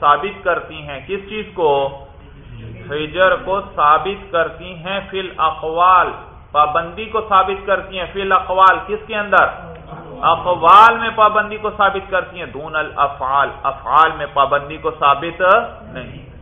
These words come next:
یاد رکھنا، یہ جو پابندی لگی ہے، یہ اقوال کے اندر لگی ہے۔ بیع و شراء کس کے ذریعے کی جاتی ہے؟ قول کے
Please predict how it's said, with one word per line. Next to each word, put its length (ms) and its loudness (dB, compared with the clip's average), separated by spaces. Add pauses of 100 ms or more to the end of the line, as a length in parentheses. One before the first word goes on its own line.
(1080)
یاد 400 6
رکھنا، 460 2
یہ 160 -6
جو 120 -4
پابندی 680 0
لگی 440 -4
ہے، 180 -4
یہ 100 -6
اقوال 640 2 (120)
کے 80 -8
اندر 280 -4
لگی 440 -4
ہے۔ 260 -4
بیع 160 0
و 140 0 (140)
شراء 220 0 (120)
کس 200 -12
کے 100 -6
ذریعے 280 -6
کی 220 -10
جاتی 460 -4
ہے؟ 320 -6 (180)
قول 420 2
کے 120 -8